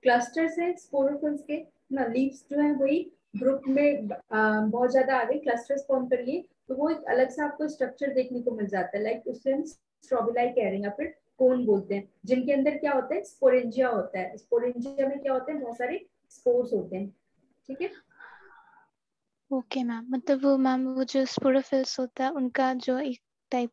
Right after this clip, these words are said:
Speaker 2: का ग्रुपिंग होता है ना?
Speaker 1: हाँ, ग्रुपिंग हो जाता है, उसी को ही हम कोन बोल रहे हैं।
Speaker 2: हाँ,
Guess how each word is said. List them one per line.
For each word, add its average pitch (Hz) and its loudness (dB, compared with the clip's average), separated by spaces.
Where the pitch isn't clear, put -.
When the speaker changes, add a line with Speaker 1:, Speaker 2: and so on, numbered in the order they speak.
Speaker 2:
का 254 -4
ग्रुपिंग 254 0
होता 233 0
है 233 0
ना? 262 -4
Speaker 1:
हाँ, 202 -2
ग्रुपिंग 269 -2
हो 254 0
जाता 208 -4
है, - -6
उसी 269 -8
को 269 -2
ही 269 0
हम 285 -2
कोन 233 -2
बोल 185 0
रहे 180 -6
हैं। 202 -8
Speaker 2:
हाँ, 240 -14